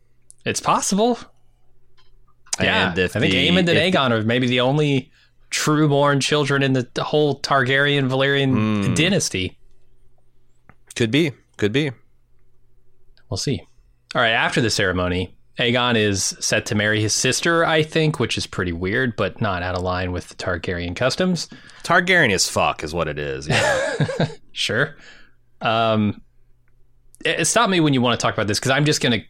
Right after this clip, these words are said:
Speaker 1: kinda bullet point each of these beats in this scene. Um, Larys stares at Alicent a lot,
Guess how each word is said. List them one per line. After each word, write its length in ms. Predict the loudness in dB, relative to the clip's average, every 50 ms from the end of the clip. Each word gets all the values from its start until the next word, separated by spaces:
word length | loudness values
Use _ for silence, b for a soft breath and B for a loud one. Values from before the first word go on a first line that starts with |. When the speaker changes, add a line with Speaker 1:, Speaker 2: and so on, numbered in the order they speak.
| -16 -14 -8
Speaker 1:
kinda 420 | -4 -2 0 0 0 0 -2 -4 -6 -12 _ _ _ _ _ -20 -20 _ _ _ _ _ _ _ _ _ -10
bullet 400 | -6 -2 0 0 2 0 0 -2
point 300 | 0 0 0 0 0 0
each 180 | -2 -2 0 -2
of 80 | -2 0
these 540 | 0 0 0 0 -2 -2 -2 -4 -4 -6 b b b b b b b b b b b b _ _ _ _ _ -10 -4
beats 560 | -2 0 0 0 -2 -4 -4 -6 -6 -6 -8 _ _
in 160 | -4 -2 -2
this 160 | -2 -2 -2
scene. 400 | -2 -2 -2 -4 -4 -4 -6 -6 -8 -12 _ _ _ _ _ _ _ -20 -20 -20 -20 -20 -20 _ _ _ -6 -2
Um, 500 | 0 0 2 2 0 0 0 -2 -4 -8 _ -2
Larys 540 | 0 2 4 4 4 4 2 2 0 -4 -6 -8 -6
stares 420 | -6 -2 0 2 2 2 2 2 2
at 60 | 2
Alicent 400 | 2 2 0 0 -2 -4 -4 -4
a 60 | -4
lot, 360 | -2 -2 -2 -2 -2 -4 -6